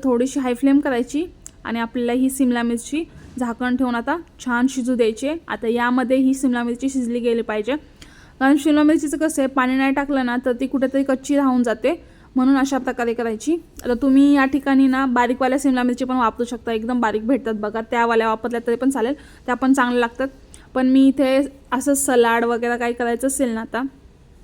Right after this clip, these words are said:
डाएटसाठी मी शिमला मिरची मोठ्या आणते, म्हणजे कापायला पण छान वाटतं आणि त्याचे कटिंग पण मोठे मोठे होतात, म्हणून माझ्याकडे मोठ्या शिमला मिरची होत्या. तुम्हाला हवं असेल तर तुम्ही बारीक घ्या,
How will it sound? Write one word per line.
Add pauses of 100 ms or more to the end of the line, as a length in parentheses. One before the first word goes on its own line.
डाएटसाठी
मी
शिमला
मिरची
मोठ्या
आणते,
म्हणजे (100)
कापायला
पण
छान
वाटतं (340)
आणि
त्याचे
कटिंग
पण
मोठे
मोठे
होतात,
म्हणून
माझ्याकडे
मोठ्या
शिमला
मिरची
होत्या. (420)
तुम्हाला
हवं
असेल
तर
तुम्ही
बारीक
घ्या,